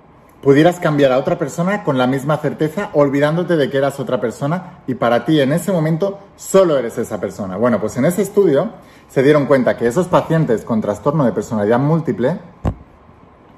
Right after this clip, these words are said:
cuando cambiaban de personalidad, cada una de esas personalidades tenía una historia inventada,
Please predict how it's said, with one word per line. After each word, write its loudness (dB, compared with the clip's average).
cuando 4
cambiaban 2
de 0
personalidad, -4
cada 0
una 0
de -2
esas -6
personalidades -2
tenía -2
una -2
historia -4
inventada, -4